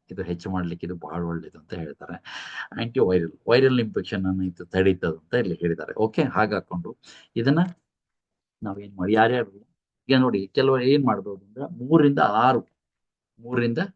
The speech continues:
ಏನ್ ಮಾಡ್ಬೋದು, ಮೂರರಿಂದ ಇಲ್ಲಿ ಕೊಟ್ಟಿದ್ದಾರೆ ನಿಮ್ಗೆ, ಆ, ಮೂರರಿಂದ ಆರು ಗ್ರಾಮ್, ಆರು ಗ್ರಾಮ್ ಅಂದ್ರೆ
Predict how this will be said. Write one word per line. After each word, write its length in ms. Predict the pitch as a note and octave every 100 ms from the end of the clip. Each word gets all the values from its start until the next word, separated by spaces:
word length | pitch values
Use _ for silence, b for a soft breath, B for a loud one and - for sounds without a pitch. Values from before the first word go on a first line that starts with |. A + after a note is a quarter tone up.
| _ _ _ -
ಏನ್ 180 | A2 A2
ಮಾಡ್ಬೋದು, 460 | G#2 F#2+ G2+ D3+ - _ _
ಮೂರರಿಂದ 400 | A#2+ B2 A#2 G2+
ಇಲ್ಲಿ 200 | G#2 G2
ಕೊಟ್ಟಿದ್ದಾರೆ 460 | - A#2 G#2+ F2 F2+
ನಿಮ್ಗೆ, 280 | G2+ G2+ C#3 - b b b -
ಆ, 60 | A#2 A2 G#2 G2+ G2+ G2 - _ B2+
ಮೂರರಿಂದ 380 | C3+ C3+ A#2+ D3+
ಆರು 320 | G#2+ B2 C#3
ಗ್ರಾಮ್, 400 | A2+ A#2 A2 G2 _ b b _ -
ಆರು 220 | A2+ A2+
ಗ್ರಾಮ್ 280 | G#2 G#2 G2
ಅಂದ್ರೆ 400 | G2 A2+ A3